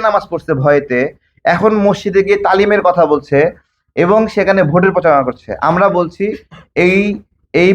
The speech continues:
প্রতারণা চলবে না। ভোটের এ কয়েকদিন, এই যে ফেব্রুয়ারি মাস পর্যন্ত, এ কয়েকদিন এই যে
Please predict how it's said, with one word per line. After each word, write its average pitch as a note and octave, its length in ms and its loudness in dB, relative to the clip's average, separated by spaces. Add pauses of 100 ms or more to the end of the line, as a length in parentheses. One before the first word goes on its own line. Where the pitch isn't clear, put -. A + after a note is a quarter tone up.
প্রতারণা F#3+ 440 2 (120)
চলবে F#3+ 280 2
না। G2+ 60 -4 (720)
ভোটের F3+ 500 0 (160)
এ - 20 2 (160)
কয়েকদিন, E3+ 520 0 (560)
এই D3+ 120 -6
যে F#3+ 120 -4
ফেব্রুয়ারি G3+ 360 2
মাস F3+ 160 0
পর্যন্ত, D3 280 -8 (440)
এ F3+ 120 2 (160)
কয়েকদিন F3+ 580 0 (560)
এই F3 180 -2 (100)
যে G3 100 4